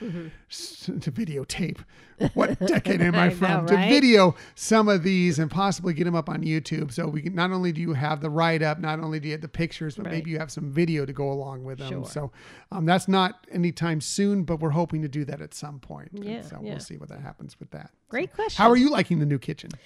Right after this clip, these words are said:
Speaker 1: Oh, I love the new kitchen. You know, it's, it's very spacious. Um,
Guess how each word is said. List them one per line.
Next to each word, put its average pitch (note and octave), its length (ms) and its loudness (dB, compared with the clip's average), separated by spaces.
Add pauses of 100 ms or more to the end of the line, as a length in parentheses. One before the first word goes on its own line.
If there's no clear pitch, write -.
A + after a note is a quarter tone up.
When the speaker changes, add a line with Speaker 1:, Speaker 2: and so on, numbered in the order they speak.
(180)
Speaker 1:
Oh, A#4+ 180 6
I B3 40 2
love C#4+ 180 -2
the - 100 -4
new D#3 140 -8
kitchen. - 500 -14
You F3+ 140 -6
know, D#3 140 -4
it's, E3 180 -8
it's - 340 -12
very F3+ 580 -6
spacious. F#3 880 -4 (100)
Um, D#3+ 500 -4